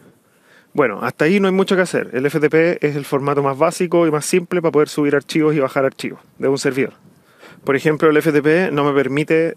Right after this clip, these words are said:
eh, descomprimir archivos, no me permite crear usuarios en un servidor, no me permite comprimir archivos tampoco.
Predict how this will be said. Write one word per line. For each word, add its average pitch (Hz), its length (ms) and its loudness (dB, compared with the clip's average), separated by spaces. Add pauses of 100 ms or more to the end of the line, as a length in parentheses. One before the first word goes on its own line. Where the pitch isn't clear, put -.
eh, 127 520 0
descomprimir 143 600 0
archivos, - 640 -6 (400)
no 147 140 0
me 143 80 2
permite 139 340 0
crear 131 240 0
usuarios 135 420 0
en 127 120 -4
un 123 260 -6
servidor, 117 520 -6 (180)
no 131 120 -4
me 131 120 0
permite 131 600 -2 (640)
comprimir 139 420 0
archivos 151 360 2
tampoco. 135 480 -2